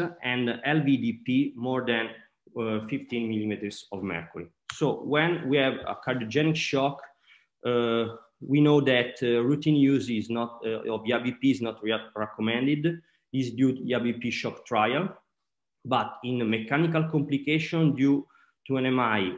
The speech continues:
or in non-M I, uh, related shock, we can use intra-aortic balloon pump. For Impella, there is just one sm-, small randomized study, is the impress study,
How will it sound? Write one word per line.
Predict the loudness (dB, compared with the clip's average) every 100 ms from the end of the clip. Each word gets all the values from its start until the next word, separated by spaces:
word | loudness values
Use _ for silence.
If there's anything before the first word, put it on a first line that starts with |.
| -6
or | 0 0 -2 -6
in | -4 -4 -2
non-M | 0 0 2
I, | 2 4 2 0 -6 -20 _ -6
uh, | -2 0 0 0 -2 -6 -12
related | -4 -2 0 0 0 -2
shock, | -4 -2 0 0 0 -4
we | 2 0
can | 2 0
use | 0 0 -2 -8
intra-aortic | -12 -6 -4 -4 -8
balloon | -8 -8 -8 -4
pump. | -2 -2 -4 -8 _ _ _ _ _ _ _ _ _ _ -2
For | 4 6 6 4 2 2
Impella, | 2 4 2 4 4 2 -4
there | 0 4
is | 4 2
just | 0 0 2
one | 2 4 2
sm-, | 2 0 0
small | 0 2 4
randomized | 2 2 2 2 0 -2 -4
study, | 0 2 2 -2 -2
is | -4 -6 -4
the | -2 -2 0
impress | -2 0 -2 -4
study, | -12 -2 0 2 0 -4